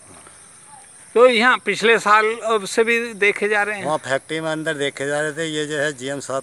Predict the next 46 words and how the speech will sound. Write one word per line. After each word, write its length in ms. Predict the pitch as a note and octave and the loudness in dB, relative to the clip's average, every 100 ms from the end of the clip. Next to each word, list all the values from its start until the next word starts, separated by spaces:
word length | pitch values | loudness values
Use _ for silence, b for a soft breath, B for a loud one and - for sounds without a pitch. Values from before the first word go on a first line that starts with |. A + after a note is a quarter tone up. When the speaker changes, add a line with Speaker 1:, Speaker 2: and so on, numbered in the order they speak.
| - | -8
Speaker 2:
की 60 | C3+ | -10
हमारे 280 | A#2 B2 B2+ | -8 -10 -10
कोठी 380 | B2 G#2+ - | -12 -16 -16
है 220 | F2+ G#2+ A#2 | -16 -16 -16
यहाँ। 160 | C#3+ - - | -18 -20 -10
Speaker 1:
हाँ। 180 | C#3+ B2+ - - - - | -8 -8 -16 -20 -20 -16
Speaker 2:
तो 80 | |
यहाँ 260 | B2 A#2 C3 | -10 -8 -8
तो 380 | C3+ C#3 C3 A#2 - - - | -8 -8 -10 -14 -20 -18 -6
पहले 280 | C3 C3+ C3+ | -4 -2 -4
भी 200 | C#3 C3 | -6 -8
दो 160 | B2 | -10
चार 260 | A#2 B2 A#2+ | -8 -8 -6
बार 180 | B2 A#2+ | -8 -8
देखे 380 | A2+ - A#2+ | -12 -12 -12
गए, 180 | B2 C#3 | -8 -8
मगर 380 | C3+ B2 C3 B2 - B2+ | -8 -10 -10 -10 -10 -10
अब 160 | A#2+ | -10
जो 200 | A#2+ C3+ | -10 -12
तो 120 | C3 | -12
बिल्कुल 300 | A#2+ A#2+ B2+ | -14 -14 -12
वो 140 | B2 A#2+ | -12 -12
पकड़ 300 | A#2 A2 A2 | -12 -12 -12
कर 140 | B2 | -12
ले 200 | G2+ G2+ | -14 -16
गए 100 | G2 | -16
उसे। 520 | F#2 - - - - - | -18 -20 -20 -20 -20 -20
Speaker 1:
अच्छा, 260 | - - | -18 -16
अच्छा। 160 | A#2+ - B B - | -16 -20 B B -4
पिछले 300 | D#3+ F3 G#3 | -2 2 2
साल 200 | G3 F#3+ | 4 2
भी 60 | F3 | 0
देखे 280 | C#3 - | -4 -4
गए? 140 | A#2+ A#2 | -12 -12
Speaker 2:
पिछले 260 | B2 C3 | -10 -6
साल 220 | C3+ A#2+ A2 | -4 -4 -6
भी 80 | |
देखे 360 | A2+ A#2 - A2+ | -12 -14 -12 -14
गए, 100 | B2 | -12
कहते 320 | - C#3 D3 | -10 -10 -8
यार। 220 | D3 C#3+ | -8 -8
Speaker 1:
अच्छा, 320 | C#3 D3 D#3 F#3+ | -6 -2 0 0
तो 120 | G3+ | 0
वो 120 | G3 | 2
लगाया 300 | F#3 F3+ G3 | 2 4 2
था, 320 | G3+ G#3 G#3 | 2 2 2